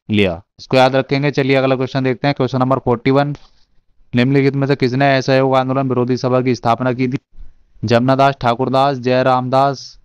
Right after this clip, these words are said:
दौलत राम या मणिकलाल वर्मा? तो आपका सही उत्तर हो जाएगा ऑप्शन ए, जमनादास ठाकुरदास। पुरुषोत्तम दास ठाकुरदास, जमनादास ठाकुरदास, काप सजी जहांगीर, पी सेठानी और शीतलवाड़ आदि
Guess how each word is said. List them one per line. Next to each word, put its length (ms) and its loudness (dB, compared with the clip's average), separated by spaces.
दौलत 360 0
राम 240 2
या 100 -2
मणिकलाल 460 0
वर्मा? 360 -4
तो 60 2
आपका 240 2
सही 200 0
उत्तर 220 -2
हो 100 2
जाएगा 240 2
ऑप्शन 300 -2
ए, 140 -2
जमनादास 580 0
ठाकुरदास। 640 -4
पुरुषोत्तम 540 0
दास 200 2
ठाकुरदास, 560 -2
जमनादास 580 -2
ठाकुरदास, 580 -2
काप 220 4
सजी 300 -4
जहांगीर, 600 0
पी 160 2
सेठानी 760 0
और 160 0
शीतलवाड़ 640 0
आदि 380 -2